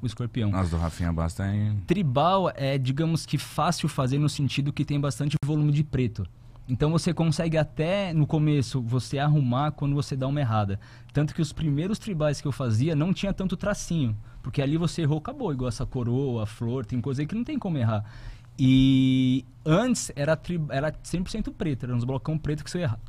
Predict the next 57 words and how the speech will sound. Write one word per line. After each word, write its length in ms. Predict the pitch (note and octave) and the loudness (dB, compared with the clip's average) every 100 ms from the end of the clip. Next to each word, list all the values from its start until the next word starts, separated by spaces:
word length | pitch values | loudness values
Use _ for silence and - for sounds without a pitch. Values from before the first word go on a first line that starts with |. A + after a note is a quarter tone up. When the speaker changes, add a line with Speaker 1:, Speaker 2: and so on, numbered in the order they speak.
| - - C#3 | -16 -6 -4
Speaker 1:
se 140 | B2+ | 0
eu 40 | D3 | 2
errasse 340 | B2+ C3+ D3+ | 4 2 0
era 100 | D#3+ | -2
só 180 | D3 D3+ | -2 -4
pintar 300 | D3+ E3 D#3 | -2 -2 0
ali 100 | C#3+ | -2
e 20 | |
acabou. 320 | D3 G#3 F3 | -2 -4 -2
Ninguém 280 | B2 B2 C3 | -2 2 2
via 320 | A#2+ B2 C#3+ | 4 4 2
e 120 | E3 F3 | 0 -4
ficou 220 | - E3 | -4 -2
bonito. 320 | F3 D3 A#2 | 0 0 0
Você 80 | B2+ | -2
arruma 240 | B2 B2 | 0 0
o 40 | B2 | -2
traço 340 | B2 A#2+ C3 | -4 -4 -4
e 40 | |
já 120 | C#3 F#3+ | -8 -6
era. 200 | C3+ A2+ - - - | -6 -8 -10 -12 0
Speaker 2:
Mano, 300 | F3+ E3+ D3+ | 2 4 2
e 100 | D3 | 0
no, 180 | D#3+ E3 | 0 0
no, 220 | D#3+ D#3+ | 0 0
no 160 | D#3 D#3 | 2 2
seu 180 | D#3+ | 0
trampo 380 | D3+ D3+ C#3+ B2+ | 0 2 2 4
existe, 400 | A#2 A2 D3 - | 2 4 0 0
tipo, 1000 | - A#2 A#2+ A#2 A2 G#2 G2 F#2+ F2+ D#2+ D2+ - - - - - - - - - - - | -4 0 2 6 6 6 6 6 4 2 -2 -8 -14 -18 -20 -18 -12 -12 -12 -18 -18 -6
não 120 | - G#3 | 0 4
tem 300 | E4 F#4+ F4+ | 4 0 0
possibilidade 640 | - C4 A#3 G#3+ G#3+ G#3 | 4 4 4 4 6 6
de 60 | G3 | 6
você 320 | F#3+ F#3+ G3+ | 2 4 4
errar, 280 | A3 A3 F3 | 6 10 10
mano. 280 | C#3 F#2 E2+ - - - - - - - - - - | 8 4 0 -10 -20 -20 -20 -20 -20 -20 -20 -20 -20
Se 140 | - D#3+ | -8 2
você 300 | E3 D#3+ F#3+ | 4 6 6
errou, 240 | F3+ G3 | 8 6
fudeu. 500 | F#3+ B3+ F4+ A#3 D3+ | 4 0 4 6 4
Speaker 1:
A 160 | G#3+ B3 | 2 -2
sorte 600 | - - F#3 A3+ A3 - | -4 -2 0 0 -2 -2
é 80 | D#3+ | -4
que, 140 | D#3+ | -2
assim, 240 | F3+ - D#3 | -2 0 -2
se 140 | - | -2
você 360 | A3+ A3+ - G#3+ | -2 -2 -2 -4
errou, 600 | G3 D#3 B2+ C3 F3+ E3+ | 0 2 2 2 2 2
você 240 | D#3 - | 0 -2
consegue 340 | E3+ E3 F3 E3 | -2 -2 0 0
mudar 300 | E3 D#3 D#3+ | -2 -2 -2
um 80 | |
pouco 320 | D3+ E3 D3+ D#3 | -2 -4 -4 -4
o, 280 | D3+ D3+ | -2 -2
o 40 | D#3 | -4
padrão, 400 | - F3 B2+ | -4 -4 -2